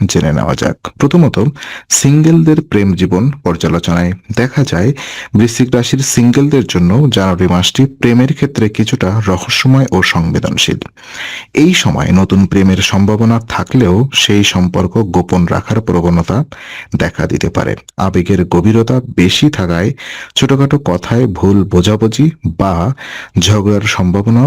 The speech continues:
উড়িয়ে দেওয়া যায় না। তবে ধৈর্য ও বোঝাপড়া বজায় রাখতে পারলে এই মাসে ভালো প্রেমের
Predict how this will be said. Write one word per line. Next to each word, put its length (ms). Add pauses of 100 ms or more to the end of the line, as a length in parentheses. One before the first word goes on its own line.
উড়িয়ে 260
দেওয়া 260 (300)
যায় 260
না। 140 (160)
তবে 280 (440)
ধৈর্য 360
ও 200
বোঝাপড়া 600 (100)
বজায় 320
রাখতে 320
পারলে 500 (120)
এই 280
মাসে 460
ভালো 380 (200)
প্রেমের 320